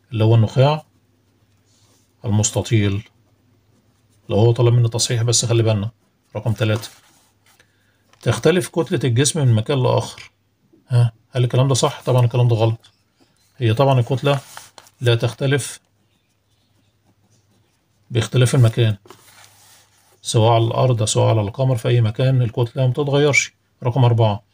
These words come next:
تصنع مقابض أواني الطهي والقدور من النحاس. طبعا الكلام ده غلط.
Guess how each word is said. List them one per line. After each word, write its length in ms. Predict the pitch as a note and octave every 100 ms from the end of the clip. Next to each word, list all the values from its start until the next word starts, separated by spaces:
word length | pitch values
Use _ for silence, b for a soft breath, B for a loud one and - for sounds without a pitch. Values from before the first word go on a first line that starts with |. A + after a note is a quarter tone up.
| b b b -
تصنع 300 | D3+ F3 C3+
مقابض 460 | A2+ B2+ C3+ B2+
أواني 240 | A#2+ C3 B2+
الطهي 360 | - C3+ C3
والقدور 580 | A#2 A#2 A2 C3 A#2+ C#3
من 160 | B2 B2
النحاس. 800 | A#2+ A2+ - A#2+ G#2+ - - -
طبعا 180 | - A#2+
الكلام 240 | A2+ A#2+ B2+
ده 80 | A#2+
غلط. 240 | B2+